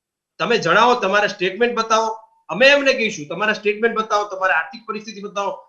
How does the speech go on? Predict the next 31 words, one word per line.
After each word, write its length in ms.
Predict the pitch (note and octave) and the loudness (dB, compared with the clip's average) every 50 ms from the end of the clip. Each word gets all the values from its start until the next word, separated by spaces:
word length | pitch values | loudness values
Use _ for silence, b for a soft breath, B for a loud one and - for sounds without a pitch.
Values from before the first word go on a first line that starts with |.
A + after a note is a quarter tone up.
| _ _ _ - | _ _ _ -12
ઘરનું 380 | A#2+ D3 D3 F3 F#3+ G#3+ G#3+ - | -6 -4 -4 -2 -2 -2 -4 -4
તમે 260 | G#3 G#3+ A3 G#3+ G3+ | -4 -2 0 0 0
પરિસ્થિતિ 540 | G3+ - F3+ F3+ G#3+ G#3+ - A#3 G#3+ G#3+ G#3+ | -2 -2 -4 -4 -4 -4 -8 -10 -10 -10 -10
બતાવો, 300 | G#3 G#3 - G#3+ G3+ D#3 | -8 -8 -6 -6 -6 -6
ઘરે 200 | C3 C3+ E3 F3 | -4 -2 0 0
આવીને 540 | F3+ F#3 G3 G3+ G#3+ G3+ F3 - - _ _ - | 0 0 0 -2 -4 -6 -6 -8 -14 _ _ -6
નિરીક્ષણ 420 | C#3+ E3+ A3+ B3 - B3 B3 A#3 | -4 -4 -4 -4 -2 -2 -2 -2
કરી 180 | - A3 G#3 G3+ | 0 -2 -2 -2
જશું. 320 | F3 F3+ F3 - - - _ _ _ _ - | -2 -4 -6 -8 -14 -20 _ _ _ _ -6
અને 160 | F3+ G#3+ A3 | -4 -2 -2
જો 280 | E3+ - - D#3+ G3+ A#3 | -2 -2 -2 0 2 2
એ 100 | A#3+ A#3+ | 2 2
રિપોર્ટ 340 | - G#3+ G#3 - A#3+ A3+ G3+ | 0 -2 -2 -2 -2 -2 0
બને 220 | F#3+ G#3+ A3+ A#3 | -2 0 0 0
અને 120 | A#3 A3+ G#3+ | 0 0 -2
ફી 200 | - G#3+ A3 G3 | -4 -8 -6 -2
ના 220 | E3 F#3 G#3+ G#3+ | 0 0 0 0
ભરી 160 | A3+ A3 A#3 | -2 -4 -4
શકે 320 | A3+ A3+ A3 - G#3+ F3+ - - _ _ _ _ - | -6 -8 -8 -6 -6 -6 -6 -8 _ _ _ _ -12
તો 60 | G#3+ | -8
તમારા 360 | - - F3+ F#3 G#3+ A#3 A#3+ | -6 -4 -2 2 2 2 2
મંડળે 400 | A3 G3+ G3+ G#3+ B3 C4+ C#4 C#4 | 2 0 0 0 2 2 2 0
જ 20 | |
કીધું 280 | C#4 C#4 C4+ A3 C4 B3 | -2 -4 -8 -8 -6 -4
છે 60 | A#3+ | -4
કે 100 | - A3 | -4 -4
સો 160 | - - G#3+ | -4 -4 -4
ટકા 240 | G#3+ - A3+ G3+ G#3+ | -4 -4 -4 -6 -6
ફી 140 | - F#3+ G3 | -6 -4 -2
માફી 220 | F#3+ F3+ F3+ F3 | -2 -2 -2 -4
કરીશું. 360 | E3+ - D3 C3+ A#2+ A#2 A2 | -6 -8 -10 -12 -14 -16 -20